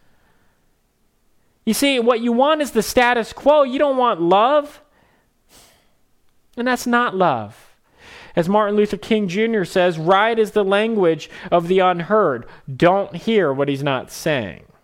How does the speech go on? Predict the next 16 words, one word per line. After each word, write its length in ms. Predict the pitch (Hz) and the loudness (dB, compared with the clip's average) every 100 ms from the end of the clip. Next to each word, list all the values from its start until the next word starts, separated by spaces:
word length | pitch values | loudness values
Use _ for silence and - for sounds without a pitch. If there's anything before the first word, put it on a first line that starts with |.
| _ _ - - - | _ _ -20 -20 -4
In 80 | 180 | 0
the 80 | 196 | 2
same 320 | - 240 226 | 2 2 0
speech, 480 | - - 240 208 - | -4 -2 -2 -2 -6
King 320 | - 240 233 | -2 0 2
would 140 | 196 196 | 2 4
also 260 | 214 214 | 2 0
say 220 | 185 208 | -2 0
that 140 | 196 170 | 2 2
riots 460 | 175 208 208 202 | 2 4 2 -2
and 160 | 190 170 | -4 0
looting 360 | 208 226 190 160 | 2 2 2 0
are 60 | |
self-destructive 920 | - 208 196 180 - 214 214 214 175 151 | 0 0 0 -6 -2 0 0 0 -2 -2
and 160 | 156 | -8
self-defeating. 1200 | - 214 202 - 185 - 220 233 214 127 104 85 | 0 2 2 0 -6 -4 -4 -2 0 -2 -6 -14